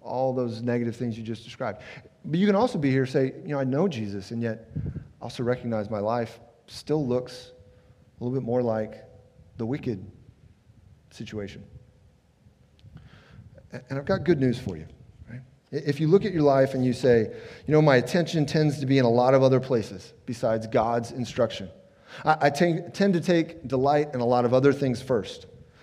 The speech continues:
I, I tend to become fixated on potential disasters. My soul seems to resemble chaff a lot more than a healthy fruit tree. I don't resemble this happy person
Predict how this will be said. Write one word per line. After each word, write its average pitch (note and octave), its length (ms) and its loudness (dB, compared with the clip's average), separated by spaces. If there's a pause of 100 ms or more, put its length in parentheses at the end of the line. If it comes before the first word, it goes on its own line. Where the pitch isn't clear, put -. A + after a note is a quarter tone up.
(240)
I, C#3 220 0
I - 20 6
tend F3+ 260 2
to C3+ 120 6 (180)
become D3+ 260 2
fixated C#3 720 4
on B2+ 120 0
potential C3 420 -2
disasters. A2+ 720 -2 (920)
My C#3 100 0
soul F3 380 2
seems E3 340 0
to D3+ 100 -2
resemble C3+ 460 2
chaff B2+ 460 -2
a B2 40 0
lot B2+ 300 0
more A#2 260 -2
than G#2+ 140 -6
a G#2 80 -6
healthy G#2+ 460 -8 (300)
fruit B2 280 -8
tree. G2 260 -14 (1120)
I - 60 -10
don't C3 160 0
resemble B2+ 540 0
this A2 160 -4
happy C3+ 320 -2
person A2 580 -4